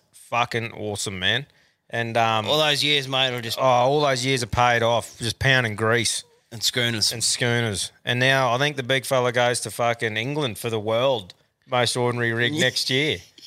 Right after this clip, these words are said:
Speaker 1: So the boys will
Speaker 2: He'll
Speaker 1: be
Speaker 2: probably
Speaker 1: heading
Speaker 2: take
Speaker 1: over.
Speaker 2: that out as well.
Speaker 1: Yeah, hundred percent. So shout out, big fella. But, um, yeah, the cyclist thing, mate. Yesterday, fucking yesterday, leaving town, I haven't had to deal with these fucking Pelicans much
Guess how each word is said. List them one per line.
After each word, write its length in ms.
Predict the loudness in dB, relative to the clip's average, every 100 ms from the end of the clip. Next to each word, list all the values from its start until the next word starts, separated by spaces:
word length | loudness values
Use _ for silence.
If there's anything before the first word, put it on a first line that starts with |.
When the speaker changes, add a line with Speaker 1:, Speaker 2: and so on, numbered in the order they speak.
| -20 -8
Speaker 1:
So 180 | -2 0
the 80 | 0
boys 280 | 0 0 2
will 60 |
Speaker 2:
He'll 80 | 2
Speaker 1:
be 40 |
Speaker 2:
probably 160 | 2 0
Speaker 1:
heading 120 | 0 0
Speaker 2:
take 100 | 0
Speaker 1:
over. 140 | 0
Speaker 2:
that 140 | 0 0
out 60 |
as 100 | -2 -4
well. 260 | -4 -4 -8 -4
Speaker 1:
Yeah, 240 | 0 2
hundred 260 | 2 0 -2
percent. 380 | -2 -2 -4 -4
So 360 | 0 0 0 -2 -10 -20 -20 -20 _ _
shout 300 | -2 2 2
out, 160 | 0 -2
big 160 | -6
fella. 260 | -4 -2 2
But, 320 | 2 0 -2 -20 -20 -20 -4
um, 240 | -2 0
yeah, 160 | 2 2
the 60 | 2
cyclist 500 | 0 0 0 -2 -2
thing, 200 | -2 0
mate. 240 | 0 0
Yesterday, 600 | 0 0 0 0 0 0 -6 _ _ _ _ _ _
fucking 300 | -4 -4 -2
yesterday, 640 | 0 0 -2 -2 0 0 -4
leaving 420 | -2 0 0 -4
town, 480 | -4 -2 -2 -2 -6 -16 _ 0
I 140 | 2
haven't 180 | 2 0
had 140 | 0
to 40 | 0
deal 220 | 0 0
with 80 | 0
these 160 | -2 -2
fucking 340 | 0 -2 -2
Pelicans 460 | -2 -2 -2 -6 -6
much 400 | -6 -4 -4 -6